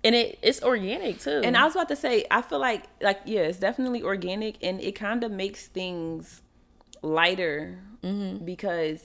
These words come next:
Speaker 2: it doesn't feel like a job or a task or a challenge.
Speaker 1: Yeah.
Speaker 2: Because even the way we split, it's like, "This is what you're interested in, and this
Speaker 1: Mm-hmm.
Speaker 2: is what I'm interested in."
Speaker 1: Yeah.
Speaker 2: This is, yeah. So
Speaker 1: Yeah, and
Speaker 2: this
Speaker 1: that's
Speaker 2: is
Speaker 1: really good.
Speaker 2: more enjoyable. This is more enjoyable for you to do, and this is enjoyable for me. So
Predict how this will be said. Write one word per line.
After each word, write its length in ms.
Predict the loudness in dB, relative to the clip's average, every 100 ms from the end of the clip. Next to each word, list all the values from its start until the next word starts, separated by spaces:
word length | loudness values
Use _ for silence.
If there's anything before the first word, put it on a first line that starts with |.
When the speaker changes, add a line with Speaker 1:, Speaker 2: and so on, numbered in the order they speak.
| -6
Speaker 2:
it 120 | 0
doesn't 360 | 0 0 -4 -4
feel 100 | -2
like 420 | -2 -4 -8 -18 _
a 80 | -8
job 420 | -4 0 2 0 -2
or 120 | -6
a 60 | -4
task 400 | -6 -6 -6 -6
or 80 |
a 40 | -6
challenge. 480 | -4 -6 -6 -8 -4
Speaker 1:
Yeah. 260 | -4 -4 -8 _ -14 -10
Speaker 2:
Because 320 | -2 -2 -2 -6
even 240 | -6 -2
the 100 | 0
way 160 | 0 -2
we 80 |
split, 220 | -4 -6 -6
it's 120 | -4
like, 220 | -4 -2
"This 180 | -6 -4
is 120 | -8
what 180 | -8 -6
you're 120 | -8 -6
interested 440 | -8 -8 -6 -4
in, 260 | -2 -4 -4
and 140 | -2 -2
this 100 | -2
Speaker 1:
Mm-hmm. 80 | -4
Speaker 2:
is 80 |
what 120 | -2 -2
I'm 120 | -4
interested 380 | -8 -12 -14 -14
in." 220 | -14 -12
Speaker 1:
Yeah. 280 | -6 -6 -6 -4
Speaker 2:
This 240 | -6 -4
is, 360 | -8 -8 -12 -20 -20 -20 _
yeah. 300 | -8 -6 -6
So 140 | 4 8
Speaker 1:
Yeah, 80 | 8
and 120 | 8
Speaker 2:
this 20 |
Speaker 1:
that's 200 | 6 4
Speaker 2:
is 40 | 2
Speaker 1:
really 180 | 0
good. 200 | 2 2
Speaker 2:
more 180 | 6 4
enjoyable. 800 | 4 2 4 6 4 2 -6 -6 -10 -16 -8
This 260 | -6 -6
is 100 | -4
more 200 | -2 -2
enjoyable 640 | -2 -4 0 2 2 0 -6
for 140 | -6
you 120 | -4
to 100 | -4
do, 320 | -2 -2 -2 -2
and 100 | -4
this 140 | -6
is 120 | -10 -10
enjoyable 500 | -10 -4 -4 -4 -10
for 120 | -10
me. 60 | -4
So 260 | -2 -4